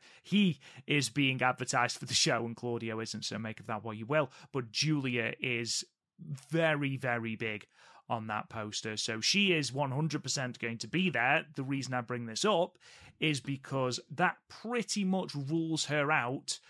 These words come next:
of the Halloween Dark Night show, which is Stardom's Halloween pay-per-view that is gonna be on the twenty-ninth, the day after, at the Takikawa Stage Garden. So it looks, Matt,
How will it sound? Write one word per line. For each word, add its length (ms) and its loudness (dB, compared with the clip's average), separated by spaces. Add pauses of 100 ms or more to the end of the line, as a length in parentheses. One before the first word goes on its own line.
(220)
of 180 2
the 80 0
Halloween 800 0
Dark 460 2
Night 440 2
show, 320 -6 (440)
which 460 -4
is 220 -2
Stardom's 560 -2
Halloween 520 0
pay-per-view 540 0
that 140 -4
is 100 -4
gonna 200 -2
be 380 -4
on 340 0
the 140 -8
twenty-ninth, 1120 -4 (100)
the 140 -6
day 300 -2
after, 380 -2
at 180 -8
the 80 -14
Takikawa 800 -6
Stage 640 -6
Garden. 420 -2 (460)
So 160 0
it 100 2
looks, 460 0
Matt, 440 -2